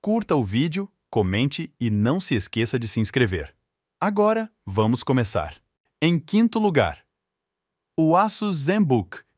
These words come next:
quatorze oled se destaca como uma excelente opção para quem procura um laptop de alto valor para produção musical. Mais do que apenas a marca ou o design elegante, são suas especificações e recursos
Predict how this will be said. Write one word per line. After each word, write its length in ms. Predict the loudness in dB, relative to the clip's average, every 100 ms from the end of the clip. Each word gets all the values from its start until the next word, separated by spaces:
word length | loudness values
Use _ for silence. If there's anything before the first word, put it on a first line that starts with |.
| 0
quatorze 560 | 0 2 2 2 2
oled 500 | 2 2 2 0 -6 -12 _
se 160 | -6
destaca 500 | -2 -2 -2 -2 -2
como 220 | -2 0 0
uma 220 | 0 4
excelente 560 | 2 2 0 0 0
opção 360 | -2 -2 -2 0
para 220 | 0 0
quem 160 | 0 -2
procura 440 | 0 0 2 2
um 140 | 2 2
laptop 520 | 0 0 2 2 0
de 160 | 2
alto 260 | 2 2 2
valor 320 | 2 4 2
para 220 | 0 -2
produção 420 | 0 -2 0 2 2
musical. 540 | 2 0 -2 -4 -6 _ _ _ _ _ _ _ _ _
Mais 360 | 0 2 2 0
do 100 | -4
que 140 | 0
apenas 420 | 0 0 0 0 0
a 80 |
marca 560 | 0 2 2 2 -4 -6 -10 _
ou 240 | 2 2 2
o 40 |
design 480 | 0 0 2 2 0
elegante, 560 | 0 0 0 0 -4 -10 -16 -14
são 280 | -4 -2 -2
suas 320 | -2 0 0
especificações 880 | 0 0 -2 -2 0 0 0 0 0
e 60 |
recursos 600 | 0 0 2 2 0 -6